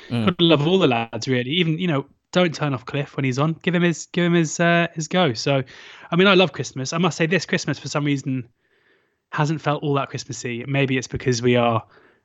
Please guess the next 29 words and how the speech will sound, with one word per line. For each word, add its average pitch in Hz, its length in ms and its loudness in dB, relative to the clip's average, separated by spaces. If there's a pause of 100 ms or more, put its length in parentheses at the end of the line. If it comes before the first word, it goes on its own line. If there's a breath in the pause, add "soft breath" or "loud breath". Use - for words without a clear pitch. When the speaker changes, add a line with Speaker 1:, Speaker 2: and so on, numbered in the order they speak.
Speaker 2:
uh, - 120 -8
all 127 180 2
quite 120 300 0
tired 120 440 0 (120)
and 123 200 -4
going 120 300 2
through 120 480 -2 (160)
the 123 200 2 (120)
twelfth 127 380 2 (240)
wave 123 420 4
in 117 80 0
a 117 80 0
global 120 240 0
pandemic. 120 680 -2
Speaker 1:
Mm. 123 160 2
Speaker 2:
Um, 117 260 -4
but 139 80 2
I'm 143 140 4
looking 139 220 2
forward, 131 380 -4
to, - 100 -18
after 139 320 -2
speaking 123 360 -8
to - 120 -8
you, 117 180 -2 (720 loud breath)
to 143 100 -6
closing 135 680 4
the - 80 -8
laptop 127 520 -4